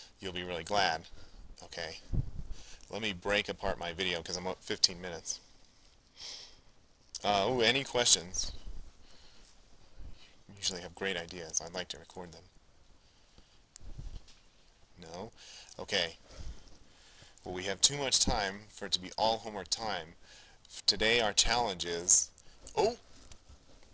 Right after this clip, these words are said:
The challenge for me is to use the technology correctly. Holy smokes. Every day a challenge.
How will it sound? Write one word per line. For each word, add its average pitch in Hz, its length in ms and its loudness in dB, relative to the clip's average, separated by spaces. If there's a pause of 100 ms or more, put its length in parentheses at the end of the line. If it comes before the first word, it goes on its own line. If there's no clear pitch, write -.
(140)
The - 60 -12
challenge 120 280 6
for 113 80 -4
me 147 160 0
is 123 100 4
to - 100 2
use 123 240 0
the 120 80 -2
technology 107 640 6
correctly. 87 540 -2 (720)
Holy 101 240 -4
smokes. - 540 4 (460)
Every - 340 -4
day 123 280 12
a - 40 2
challenge. 107 600 6